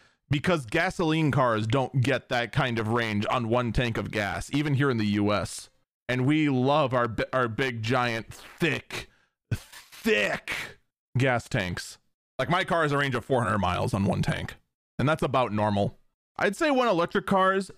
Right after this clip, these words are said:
get to that kind of, get, get that comparable, then we're, then we're talking. But to say, like, "I'm not interested in an electric car until it has twenty-five, twenty-five hundred kilometers of range," which is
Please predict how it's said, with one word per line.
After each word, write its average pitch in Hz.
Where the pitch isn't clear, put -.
get 156
to 156
that 127
kind 147
of, 143
get, 139
get 143
that 131
comparable, 139
then 180
we're, 170
then 160
we're 139
talking. 104
But 151
to 143
say, 180
like, 170
"I'm 151
not 151
interested 147
in 139
an 131
electric 127
car 135
until 127
it 120
has 113
twenty-five, 123
twenty-five 131
hundred 120
kilometers 127
of 113
range," 117
which 117
is 107